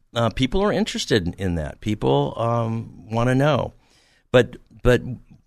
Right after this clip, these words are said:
going back to the original question, why is there such, uh, hate and, um, and animus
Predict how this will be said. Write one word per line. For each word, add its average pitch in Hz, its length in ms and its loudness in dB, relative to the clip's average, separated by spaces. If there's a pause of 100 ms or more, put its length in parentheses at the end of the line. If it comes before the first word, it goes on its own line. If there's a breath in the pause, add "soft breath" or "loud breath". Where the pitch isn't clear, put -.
(500)
going 139 200 4
back 135 220 4
to 120 60 -6
the 113 80 2
original 104 320 0
question, 101 460 0
why 104 500 0 (140)
is 101 160 -6
there 101 100 -2
such, - 560 -4
uh, 87 340 0
hate 117 380 -2 (600)
and, 95 460 -2
um, 85 480 -4 (160)
and 101 180 -2
animus 113 680 0